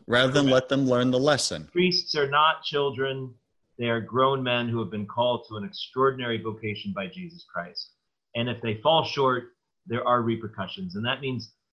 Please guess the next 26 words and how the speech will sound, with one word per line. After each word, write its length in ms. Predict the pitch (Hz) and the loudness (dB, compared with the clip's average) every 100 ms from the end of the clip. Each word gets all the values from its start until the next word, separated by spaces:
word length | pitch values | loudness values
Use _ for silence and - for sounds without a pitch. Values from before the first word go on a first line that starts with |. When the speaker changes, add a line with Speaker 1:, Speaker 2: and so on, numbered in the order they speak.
| _ | _
Speaker 2:
not 240 | 123 156 | -4 -2
just 220 | 170 175 - | -2 -6 -4
the 60 | |
bishops 420 | 196 196 202 180 | 0 2 2 -2
holding 320 | 123 123 113 113 | -2 -6 -4 -4
them 140 | 107 | -4
accountable, 600 | 104 98 95 98 156 - _ _ _ | -4 -2 -2 -4 -10 -14 _ _ _
it 60 | 208 | -2
means 260 | 185 165 | 0 0
the 80 | 175 | -4
people 320 | 151 156 143 | -6 -6 -4
of 140 | 117 92 | -4 2
God 380 | 113 98 80 78 _ _ _ _ _ _ _ | 4 6 4 -2 _ _ _ _ _ _ _
hold 360 | - 147 156 135 | -4 -2 0 0
us 200 | 123 123 | 0 -2
accountable 720 | 110 107 104 95 95 92 _ _ _ - | -4 -2 -2 -4 -10 -14 _ _ _ -8
and 200 | 104 101 | -6 -6
call 360 | - 165 143 | 0 4 4
us 380 | 104 101 107 - - | 4 0 -4 -12 -10
to, 360 | 117 113 104 95 _ _ _ _ _ 92 | -4 -4 -4 -8 _ _ _ _ _ -12
uh, 280 | 87 82 85 _ 101 | -10 -10 -14 _ -8
a 80 | |
higher 440 | 98 110 113 110 104 | -4 0 0 0 -2
vocation 600 | 104 98 101 92 - 90 | -4 -8 -8 -8 -8 -10
in 100 | 87 | -10
Christ. 460 | - 87 90 - | -12 -16 -16 -20